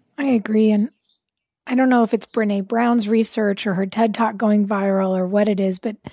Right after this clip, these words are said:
I think for people to really understand that vulnerability takes courage. And then for all of us,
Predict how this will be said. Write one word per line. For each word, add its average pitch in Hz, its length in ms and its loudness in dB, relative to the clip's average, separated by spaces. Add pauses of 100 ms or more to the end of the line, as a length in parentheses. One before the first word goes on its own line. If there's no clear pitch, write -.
(320)
I 262 80 -2
think 254 240 2
for 247 100 0
people 226 300 -2
to 214 140 -2
really 208 300 2
understand 202 580 -2
that 240 80 -4
vulnerability 208 760 0
takes - 280 -12
courage. 214 680 -6 (640)
And 240 140 0
then 262 120 4
for 277 140 0
all 269 280 2
of 226 100 0
us, 214 360 -6